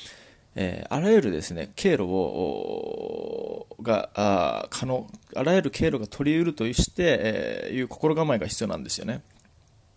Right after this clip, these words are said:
で、まあ、このフィードバックループの話なんですけども、えー、こう核分裂反応とか、こう歴史のフィードバックループ、そのら-、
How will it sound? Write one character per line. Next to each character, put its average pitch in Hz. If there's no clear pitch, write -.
で、 117
ま 131
あ、 -
こ 156
の 151
フ -
ィ 147
ー -
ド 143
バ 139
ッ 143
ク -
ル 139
ー -
プ -
の 104
話 117
な 117
ん 101
で 90
す -
け 92
ど 90
も、 110
え 50
ー、 -
こ -
う -
核 -
分 196
裂 185
反 165
応 104
と 87
か、 -
こ -
う 98
歴 135
史 156
の 143
フ -
ィ 139
ー -
ド 135
バ 135
ッ -
ク 139
ル 135
ー 117
プ、 -
そ -
の 80
ら-、 110